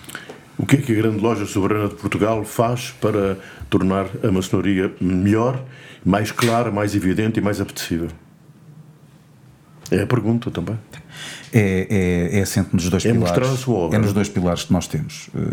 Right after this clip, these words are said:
Speaker 2: os dois pilares da Grande Loja Soberana de Portugal, eh, são muito reais e não são nada hipócritas. Tem a ver com a solidariedade, de forma ativa e esclarecida, e tem a ver com a educação,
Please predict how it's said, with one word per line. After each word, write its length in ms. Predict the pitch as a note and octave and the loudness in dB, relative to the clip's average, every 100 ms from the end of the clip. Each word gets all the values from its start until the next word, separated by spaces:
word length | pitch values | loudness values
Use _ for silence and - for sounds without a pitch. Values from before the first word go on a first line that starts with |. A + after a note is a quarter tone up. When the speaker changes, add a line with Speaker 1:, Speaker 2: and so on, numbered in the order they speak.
| - - - | -4 -4 -4
Speaker 2:
os 100 | - | -4
dois 160 | E2+ F2+ | -2 -2
pilares 420 | G2 F2 F2 - | 0 0 0 -2
da 320 | - F#2 F2 F2 | -2 0 2 2
Grande 200 | F2+ F2 | 0 2
Loja 160 | E2+ | 0
Soberana 340 | - F2+ E2+ F2 | 0 0 2 0
de 60 | - | -2
Portugal, 500 | F#2+ F#2+ G2+ A#2+ A#2+ - - - - | 0 2 2 0 -4 -18 -20 -20 -4
eh, 800 | G#2 F2 F2 E2+ E2+ E2 D#2+ E2 | 0 2 2 2 2 2 0 -2
são 220 | - - | -2 2
muito 320 | F#2 A2 A#2+ - | 4 4 2 0
reais 520 | G2 F2 A2+ A#2+ - | 0 2 0 -2 0
e 60 | G2+ | 2
não 100 | F#2 | 4
são 160 | - | 2
nada 180 | G2 F2+ | 2 2
hipócritas. 640 | F2 E2+ - E2+ - D#2 - | 0 -2 -2 -4 -4 -8 -4
Tem 140 | - F2+ | 0 2
a 20 | |
ver 180 | F2+ F2 | 2 0
com 160 | F#2+ | 0
a 40 | F2 | 0
solidariedade, 840 | - F#2+ F2 F2+ F2+ F#2 A2 B2+ - - - - | 2 2 2 2 2 2 2 -2 -8 -20 -20 -14
de 60 | - | 0
forma 300 | G2 F2+ F2 | 2 4 0
ativa 260 | F2 E2+ | 0 0
e 20 | E2+ | 0
esclarecida, 640 | - F#2 E2 G#2+ A#2+ C#3+ D3+ - - - - | 0 -2 0 2 2 2 -2 -8 -20 -20 -2
e 200 | G2+ F#2+ | 2 2
tem 260 | F2 G2 F#2+ | 2 2 2
a 60 | E2 | 2
ver 500 | F2 G2 G#2 A2+ B2 | 2 2 2 -2 -2
com 260 | - G#2 A2 | 0 0 2
a 60 | |
educação, 640 | G#2 - F#2+ G#2 G#2+ A#2+ | -2 -2 -2 0 0 0